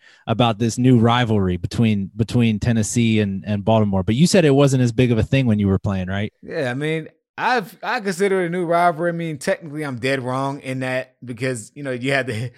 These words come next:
Speaker 2: <laughs> historical meaning behind it with, with, uh, Ray Lewis and Eddie George and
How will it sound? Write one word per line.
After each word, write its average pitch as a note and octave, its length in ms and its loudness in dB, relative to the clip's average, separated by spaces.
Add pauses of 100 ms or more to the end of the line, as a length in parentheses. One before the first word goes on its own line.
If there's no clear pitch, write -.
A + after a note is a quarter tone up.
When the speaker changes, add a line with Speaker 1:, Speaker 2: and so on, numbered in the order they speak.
Speaker 2:
<laughs> - 120 -20
historical F3 600 4
meaning E3 340 0
behind D#3 400 2
it D3+ 80 0
with, B2 260 -2 (440)
with, B2+ 460 -2
uh, B2 220 0
Ray C#3 180 2
Lewis C3 560 0
and A2 240 -4
Eddie E3 260 2
George D#3 640 4
and A#2 240 -8